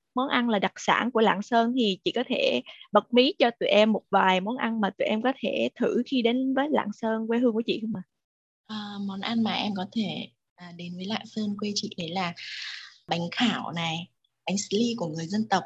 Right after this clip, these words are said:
Speaker 2: này. Ngoài ra thì còn có các món như là thịt vịt quay, thịt lợn quay, khâu nhục, bánh cuốn, phở vịt đều là những món ăn mà làm nức lòng du khách đến với Lạng Sơn, gắn liền với cái câu ca dao là "Đồng Đăng có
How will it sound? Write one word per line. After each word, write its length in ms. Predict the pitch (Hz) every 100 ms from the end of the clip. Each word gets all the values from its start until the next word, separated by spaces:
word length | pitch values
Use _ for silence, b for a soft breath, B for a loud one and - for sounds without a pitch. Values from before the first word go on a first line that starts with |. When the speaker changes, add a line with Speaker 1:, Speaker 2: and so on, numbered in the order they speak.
| -
Speaker 2:
này. 260 | 170 160 - _ -
Ngoài 240 | 185 180 180
ra 180 | 208 202
thì 100 | 185
còn 220 | 175 170
có 140 | 170 165
các 160 | 226
món 220 | 220 165 190
như 100 | 208
là 240 | 208 175 -
thịt 140 | 165 -
vịt 100 | 175
quay, 400 | - 226 226 226 226 B B B
thịt 140 | - 180
lợn 140 | 180 -
quay, 380 | - 233 226 226 226 - _
khâu 220 | - 233 233
nhục, 380 | 220 175 - _ _ _ _ _ _
bánh 220 | 185 196
cuốn, 480 | 202 196 185 214 277 - _ -
phở 180 | 160 -
vịt 160 | 180 175 _
đều 160 | 185 175
là 160 | 180 175
những 220 | 180 202
món 180 | 185 202
ăn 280 | 214 214
mà 100 | 202
làm 200 | 175 165
nức 100 | 202 240
lòng 160 | 202 175
du 140 | 185
khách 180 | - 254
đến 160 | 190 175
với 80 | 175
Lạng 180 | 220 - 214
Sơn, 240 | 208 202
gắn 180 | 170 180
liền 260 | 208 185
với 100 | 170
cái 120 | 175 185
câu 160 | 220 214
ca 200 | 214 208
dao 240 | 208 202
là 120 | 185
"Đồng 260 | 165 160 165
Đăng 180 | 180
có 100 | 190